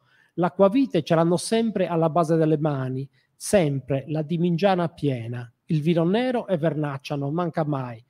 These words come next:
ce n'è più lì se non nella cantina, e ogni cosa, ogni bene di Dio. E questa frase è accompagnata dalla, dalle immagini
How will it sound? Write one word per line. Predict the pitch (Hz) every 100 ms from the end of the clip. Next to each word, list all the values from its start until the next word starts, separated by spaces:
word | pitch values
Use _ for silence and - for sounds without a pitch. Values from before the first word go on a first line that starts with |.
| _ _ _
ce | -
n'è | 175 180
più | 180 190
lì | 208 285 190
se | -
non | 160 170 170
nella | 160 151
cantina, | - 147 139 127 120 120 120
e | 180
ogni | 175 185
cosa, | 190 240 240 220 170 -
ogni | 156 156
bene | 151 147
di | 135 131
Dio. | 117 117 113 _ _ _ _ _ _ _ 208 _ _ _ _ _ -
E | 165
questa | - 226 - 180
frase | - 185 170 170 185 180
è |
accompagnata | 160 - 170 160 190 175 139 143 - 170 160 _ _ _ _ _ _ _ _ _ _ _ _ _ _ -
dalla, | 147 170 160 156 147
dalle | 156 165 185
immagini | 196 147 127 131 139 147 147